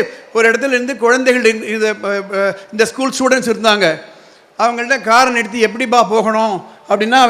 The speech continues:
இந்த வழின்னு சொன்னாங்க. தேங்க்யூன்னு சொன்னேன். உடனே அவங்க வெல்கம்னு சொன்னாங்க. அப்போ நான் ராதான்ட்ட சொன்னேன், "பாருங்க, இந்த ஒரு ஹேபிட், இதுதான் இந்த வளாகத்திற்கு நமக்கு ஸ்-,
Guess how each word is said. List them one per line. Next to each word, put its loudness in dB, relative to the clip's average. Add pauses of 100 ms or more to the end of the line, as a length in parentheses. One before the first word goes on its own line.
இந்த 2
வழின்னு -2
சொன்னாங்க. -2 (600)
தேங்க்யூன்னு 2
சொன்னேன். 2 (140)
உடனே 2
அவங்க 2
வெல்கம்னு -2
சொன்னாங்க. 0 (600)
அப்போ 0
நான் 4
ராதான்ட்ட 4
சொன்னேன், -4 (520)
"பாருங்க, 2 (480)
இந்த -4 (160)
ஒரு 0 (120)
ஹேபிட், 0 (560)
இதுதான் 4
இந்த 2
வளாகத்திற்கு 2 (500)
நமக்கு -2 (120)
ஸ்-, -16